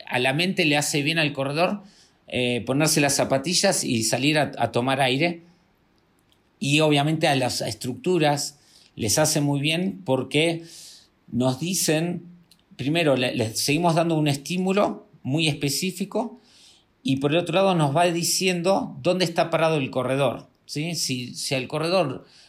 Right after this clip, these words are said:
lo hacemos andar en bicicleta y no lo hacemos correr, después es muy difícil saber si está preparado o no para, para correr. En cambio, si uno le va dando un plan gradual donde cada vez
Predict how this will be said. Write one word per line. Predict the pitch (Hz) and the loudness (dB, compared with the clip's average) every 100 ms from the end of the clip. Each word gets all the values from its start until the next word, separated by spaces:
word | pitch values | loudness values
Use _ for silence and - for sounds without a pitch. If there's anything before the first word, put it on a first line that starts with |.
| - | -10
lo | 131 | -2
hacemos | 131 175 175 | -2 2 2
andar | 160 160 | 2 2
en | 165 | 2
bicicleta | 147 - 139 175 175 131 | 0 -2 -2 0 0 0
y | |
no | 143 | 0
lo | 160 | 0
hacemos | 160 165 160 | 0 -2 -4
correr, | - 160 175 160 160 - - _ _ _ _ _ - | -2 0 2 2 0 -8 -20 _ _ _ _ _ -20
después | - 131 123 175 190 | -8 -4 -2 0 2
es | 180 | 2
muy | 170 165 | 2 2
difícil | 160 202 170 139 | 0 -2 0 -2
saber | - 135 151 147 104 - _ - | 0 2 2 2 -6 -14 _ -8
si | - 127 | -4 -2
está | 123 151 | 0 -2
preparado | 151 135 135 143 143 | -2 -2 2 2 2
o | 135 | 2
no | 131 147 | 2 0
para, | 139 117 113 101 - | 0 0 0 -2 -8
para | 123 123 | -6 -4
correr. | 127 117 | -2 -2
En | 117 | -4
cambio, | 113 156 147 | -2 -2 -2
si | - | -2
uno | 160 175 | -2 0
le | 151 | 0
va | 139 151 | 2 2
dando | 151 147 | 0 0
un | 135 | -2
plan | 135 160 151 | -2 -2 -2
gradual | 131 135 143 160 123 90 - - - - _ _ - | 0 0 2 2 2 -2 -12 -20 -20 -20 _ _ -16
donde | - 123 123 120 | -4 -2 -2 0
cada | 143 143 | 2 2
vez | 147 147 135 | 4 2 -2